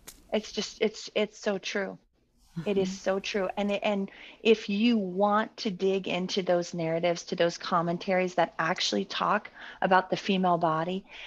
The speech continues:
Speaker 1: and what her spirituality, what her sexuality brings,
Speaker 2: Right.
Speaker 1: you will have to stretch your faith.
Speaker 2: You will.
Speaker 1: You will, because no one has told you that prior. And,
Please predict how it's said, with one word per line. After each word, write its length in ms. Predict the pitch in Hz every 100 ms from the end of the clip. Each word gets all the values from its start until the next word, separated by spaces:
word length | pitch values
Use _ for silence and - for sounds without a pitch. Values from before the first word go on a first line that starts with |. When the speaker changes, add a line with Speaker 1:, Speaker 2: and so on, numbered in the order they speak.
| -
Speaker 1:
and 240 | 185 180 175
what 200 | 185 -
her 220 | - 175
spirituality, 1000 | 160 - 196 190 - 175 175 180 180 185
what 200 | 180 175
her 180 | - 170
sexuality 840 | - 180 - - 170 175 175 170
brings, 580 | 170 160 165 190 233 190
Speaker 2:
Right. 160 | 160 - - -
Speaker 1:
you 420 | 175 170 202 247 220
will 440 | 170 180 208 190
have 280 | - 165 -
to 80 | -
stretch 380 | - - 156 -
your 100 | 175
faith. 400 | - 98 - - _ _ _ _ -
Speaker 2:
You 100 | 180
will. 180 | 175 156
Speaker 1:
You 420 | 180 214 247 240
will, 580 | 208 185 214 226 170 -
because 460 | 214 - 220 - 190
no 420 | 180 190 208 233
one 500 | 240 196 165 147 - -
has 280 | - -
told 340 | - 254 254 202
you 100 | 185
that 240 | 175 -
prior. 540 | - 175 247 214 - - _ _ _ - - - - -
And, 440 | 214 208 202 185